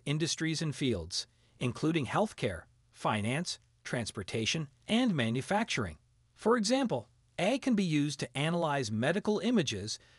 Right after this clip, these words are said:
to detect diseases, and make diagnoses, to develop personalized treatment plans for patients, and to monitor and manage the side effects of treatments. In finance, A I can be used for fraud detection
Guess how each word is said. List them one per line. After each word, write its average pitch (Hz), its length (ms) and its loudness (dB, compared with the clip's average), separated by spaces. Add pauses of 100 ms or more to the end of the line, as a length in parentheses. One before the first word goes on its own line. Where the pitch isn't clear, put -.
(100)
to 196 100 0
detect 208 440 0
diseases, 202 640 0 (340)
and 139 220 2
make 170 240 2
diagnoses, 156 840 0 (300)
to 151 100 -2
develop 143 440 2
personalized 208 720 0
treatment 202 400 -2
plans 101 340 -6
for - 140 -6
patients, 170 600 -2 (360)
and 156 180 0
to 143 80 -2
monitor 170 500 2
and 123 240 -2
manage 170 420 0
the 127 100 -2
side 123 300 0
effects - 380 -2
of 185 80 -6
treatments. 254 600 -2 (380)
In 120 140 0
finance, 127 720 0 (340)
A 170 260 4
I 123 160 0
can 135 160 -2
be 131 100 0
used 139 340 0
for 110 160 -4
fraud 165 340 0
detection 156 560 -2